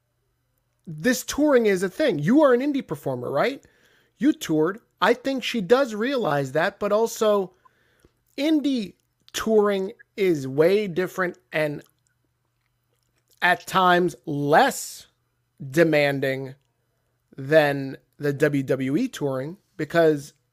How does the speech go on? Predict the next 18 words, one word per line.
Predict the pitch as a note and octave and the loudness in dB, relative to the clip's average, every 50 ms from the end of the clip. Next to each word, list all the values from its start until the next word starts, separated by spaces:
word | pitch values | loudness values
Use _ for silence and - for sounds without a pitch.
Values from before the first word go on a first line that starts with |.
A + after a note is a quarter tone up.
| _ _ _ _ _ _ _ _ _ _ _ _ _ _ _ _ | _ _ _ _ _ _ _ _ _ _ _ _ _ _ _ _
on | F3 E3+ E3+ E3 D#3+ | 0 0 0 0 -2
the | D#3 F3 A3+ | -2 -2 0
indies, | D4 D#4 B3+ A3 F3+ F3 E3 E3+ F3 | 0 0 0 0 -2 -4 -4 -8 -12
you're | - D3+ G3 B3 C4+ B3 | -4 -2 -2 0 0 0
in | A3 G3 | -2 -2
charge | - G#3 G#3 G3+ F#3 | -2 -2 -2 -2 -2
of | F#3+ F3 | -2 -2
your | F3 F#3 G#3+ | 0 2 2
own | B3 A#3+ F#3+ | 2 2 0
booking, | C#3+ C#3+ C3+ - - - - | -2 -4 -6 -6 -8 -10 -6
right? | - C#3 E3 G3+ G3+ | -4 -2 -2 -2 -2
And | F3 D3 | -4 -6
if | C#3+ C#3 | -6 -8
you | F3+ A3 | -10 -8
can't | - - A3 G#3+ | -6 -4 -4 -4
make | G#3 G#3 G3+ - | -4 -4 -4 -4
it | G3+ - | -6 -6
to | - D#3+ D3+ D3 C#3+ - | -2 -2 0 0 -2 -4